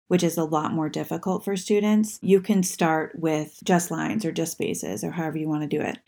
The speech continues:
Now, it is an iPad app, which is a paid app, but totally worth it if you have iPads in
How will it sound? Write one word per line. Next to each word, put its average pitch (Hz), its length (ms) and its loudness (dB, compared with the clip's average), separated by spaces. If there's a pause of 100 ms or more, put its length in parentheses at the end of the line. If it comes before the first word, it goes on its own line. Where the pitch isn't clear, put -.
Now, 175 380 2 (240)
it 180 180 6
is 185 240 4
an 247 160 4
iPad 214 480 2
app, 156 320 -2
which 165 320 -2
is 160 360 0
a 151 120 -4
paid 233 560 2
app, 151 400 -6
but 175 160 2
totally 196 480 4
worth 175 300 0
it 160 200 0
if 165 160 -2
you 170 120 0
have 165 240 -4
iPads 156 500 -4
in 160 400 -4